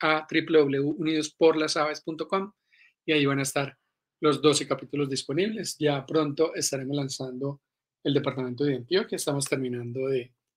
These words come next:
pues, está Nikki terminando de escribir y pronto estaremos en producción y estaremos al aire. Y también, pues, recuerden que Charlas Pajareras está disponible en las plataformas de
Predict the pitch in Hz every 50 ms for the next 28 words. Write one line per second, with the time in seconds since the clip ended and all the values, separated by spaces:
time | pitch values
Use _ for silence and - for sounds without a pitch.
0 | _ - 139 - - 143 131 147 151 151 156 160 160 147 139 135 131 127 127 135
1 | 160 156 - - - 147 160 208 247 254 226 190 - 147 151 147 135 147 - -
2 | 143 139 127 139 139 - 165 139 127 - _ - - - - _ - - 160 156
3 | 147 135 139 - 160 147 143 147 143 - - 135 135 131 135 131 147 139 127 113
4 | 117 - _ _ _ _ _ _ - - - _ _ _ - 214 185 240 226 226
5 | 226 220 214 190 202 185 156 160 - - 165 156 151 156 180 180 - 165 156 -
6 | - 160 151 156 160 - - 170 175 180 160 156 156 170 160 147 - - 151 139
7 | 147 147 147 - 160 156 160 165 165 160 156 165 190 190 156 143 131 123 - -
8 | - 143 131 - 123 - - 151 147 143 151 156 156 156 156 139 127 -